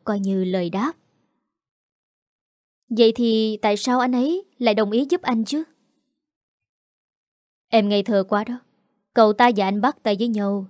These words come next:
làm ăn vì lợi ích, chẳng liên quan gì đến tình cảm hết." Tôi biểu môi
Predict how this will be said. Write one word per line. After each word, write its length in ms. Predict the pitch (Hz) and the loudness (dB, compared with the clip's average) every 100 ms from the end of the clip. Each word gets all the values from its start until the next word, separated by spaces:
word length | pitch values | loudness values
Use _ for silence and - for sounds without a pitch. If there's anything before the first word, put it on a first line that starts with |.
| _ | _
làm 260 | 208 196 | 0 2
ăn 200 | 202 226 202 | 0 -2 0
vì 140 | 196 | 0
lợi 200 | 180 175 | 0 -2
ích, 140 | 190 - _ _ _ _ | -4 -6 _ _ _ _
chẳng 180 | 226 220 | 0 2
liên 200 | 262 240 | 0 0
quan 240 | 233 220 | 0 0
gì 100 | 190 | -2
đến 180 | 190 262 | -4 0
tình 200 | 233 180 | -2 -2
cảm 260 | 208 190 190 | -8 -8 -10
hết." 220 | 226 294 _ _ _ _ _ _ _ _ _ _ _ _ _ _ - | -10 -10 _ _ _ _ _ _ _ _ _ _ _ _ _ _ 4
Tôi 140 | 240 | 4
biểu 300 | 185 202 180 | 4 0 0
môi 380 | 233 220 208 | 0 0 0